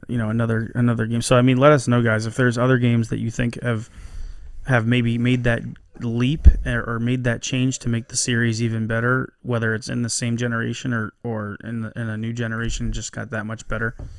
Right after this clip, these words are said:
I'm trying to think of any, like, sixty-four games that were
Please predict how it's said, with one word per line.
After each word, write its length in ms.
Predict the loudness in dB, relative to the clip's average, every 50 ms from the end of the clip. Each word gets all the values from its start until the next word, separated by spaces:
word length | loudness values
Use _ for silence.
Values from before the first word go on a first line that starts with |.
| -16 -16 -18 -18 -18 -20 -20 -20 -20 -20 -20 -20 -10 -8
I'm 60 | -4
trying 220 | 0 2 2 2
to 40 | 2
think 140 | 0 -2 -2
of 80 | 0 0
any, 220 | 0 0 0 -2
like, 180 | -4 -6 -6 -6
sixty-four 640 | -6 -6 -6 -8 -8 -12 -12 -10 -8 -6 -6 -6
games 380 | -6 -8 -8 -10 -12 -12 -12 -12
that 160 | -12 -10 -10
were 280 | -10 -8 -8 -8 -10